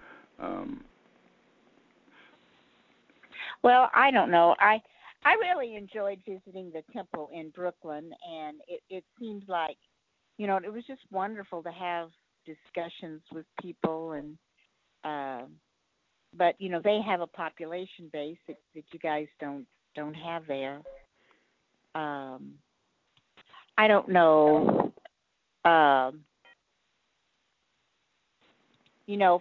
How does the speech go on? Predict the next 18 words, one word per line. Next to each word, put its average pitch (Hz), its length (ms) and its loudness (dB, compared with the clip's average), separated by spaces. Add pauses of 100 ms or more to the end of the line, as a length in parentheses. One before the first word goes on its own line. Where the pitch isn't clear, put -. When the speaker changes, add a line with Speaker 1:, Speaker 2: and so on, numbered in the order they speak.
Speaker 2:
for 226 120 -2
i-, - 1300 -18
if, 220 180 0 (2000)
if 214 140 -8
there 226 120 4
was 208 200 -2
something, 190 640 -8 (100)
uh, 147 440 -10 (320)
health-wise 220 480 0 (240)
that 160 100 -14 (140)
could 170 100 -16 (120)
be, 160 260 -14 (720)
uh, 147 400 -16 (1800)
you 190 80 -12
know, 185 140 -10
people 220 340 -4
are 180 80 0
getting, 170 580 -12